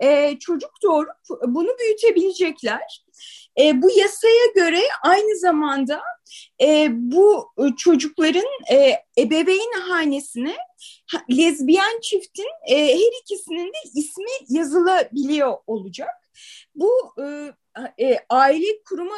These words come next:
açısından, aile yapısının değişmesi açısından, e, ya da bu var olan değişikliğe ayak uydurması açısından son derece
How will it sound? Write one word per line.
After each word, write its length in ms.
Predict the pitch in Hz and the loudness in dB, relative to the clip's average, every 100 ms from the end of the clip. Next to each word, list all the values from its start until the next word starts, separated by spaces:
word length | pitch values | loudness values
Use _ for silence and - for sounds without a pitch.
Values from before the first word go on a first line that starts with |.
| 370 | -14
açısından, 720 | - - 339 285 247 247 262 | -16 -12 -6 -2 -2 -4 -6
aile 280 | 240 262 320 | -2 0 0
yapısının 760 | 359 359 359 - 320 330 320 | -4 -6 -14 -8 -6 -4 -4
değişmesi 680 | 240 285 302 - 339 330 370 | -2 -4 -4 -6 -6 -6 -8
açısından, 680 | 330 - - 277 247 254 466 622 - - - - | -8 -10 -14 -4 -2 -2 -4 -10 -18 -20 -16 -2
e, 80 | 247 | 2
ya 440 | 262 247 233 285 | 4 2 0 -2
da 240 | 311 269 247 | 2 0 0
bu 420 | 202 220 226 330 - 196 - | -16 -12 -8 -8 -8 -20 -10
var 280 | 226 330 349 | -2 2 2
olan 380 | 403 349 320 302 | 2 -2 -2 -2
değişikliğe 880 | 262 302 - 302 - 294 294 302 277 | -4 -6 -8 -10 -8 -4 2 2 2
ayak 360 | 233 349 427 | -2 -2 -2
uydurması 520 | 381 254 285 269 269 220 | -4 -6 -8 -10 -8 -10
açısından 520 | 214 - 285 320 539 _ - - _ | -10 -14 -8 -8 -8 _ -20 -20 _
son 300 | 427 427 415 | -4 0 2
derece 260 | 381 453 | 2 2